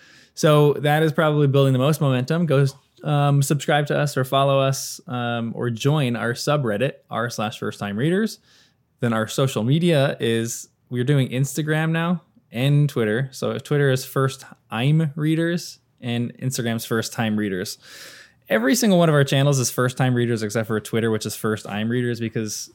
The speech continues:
you have, I think, sixteen characters, and we had, or maybe fifteen, and we, like, could do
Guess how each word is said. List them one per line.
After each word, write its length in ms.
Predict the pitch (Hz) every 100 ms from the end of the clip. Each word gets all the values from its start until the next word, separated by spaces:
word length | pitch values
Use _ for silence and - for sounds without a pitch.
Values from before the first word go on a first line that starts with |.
| _
you 120 | 113
have, 220 | 107 107 - _ _
I 40 | 147
think, 120 | 156
sixteen 640 | - 160 - 165 165 160 147 _ _ _ _
characters, 640 | 160 160 165 160 160 - -
and 140 | 120
we 580 | 123 120 120 117 117 -
had, 440 | 127 117 113 107 - _ _
or 100 | 123
maybe 200 | 151 151
fifteen, 420 | 127 139 131 110 104
and 60 |
we, 140 | 107 110
like, 360 | 113 110 _
could 120 | 127
do 240 | 107 107